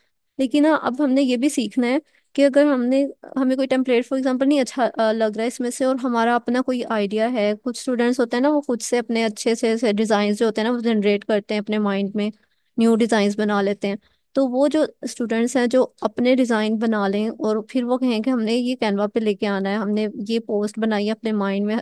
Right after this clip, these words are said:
हमने बना लिया, फिर वो उसको पिक-, अ, पेपर के ऊपर ड्रॉ करें और फिर वो जो है ना उसे Canva के ऊपर लेके आएं।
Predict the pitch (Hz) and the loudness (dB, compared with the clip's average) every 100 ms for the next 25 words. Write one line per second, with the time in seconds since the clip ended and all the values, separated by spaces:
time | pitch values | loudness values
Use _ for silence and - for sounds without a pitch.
0 | - 226 202 202 202 214 202 190 202 202 | -4 -2 -2 -2 -2 0 0 0 -2 0
1 | 226 220 - 240 233 _ - _ 220 214 | -2 -2 -2 -4 -4 _ -20 _ 0 0
2 | 208 220 240 240 247 233 233 226 220 220 | 2 0 2 2 0 2 2 4 2 2
3 | 269 269 254 - - - - 254 247 277 | 2 0 0 -6 -20 -20 -8 -6 -2 0
4 | 269 262 277 277 262 233 262 277 269 208 | 0 2 2 2 2 0 -2 -2 -2 0
5 | 202 208 220 208 208 202 196 196 190 | 0 0 -2 -2 -2 -2 -4 -6 -6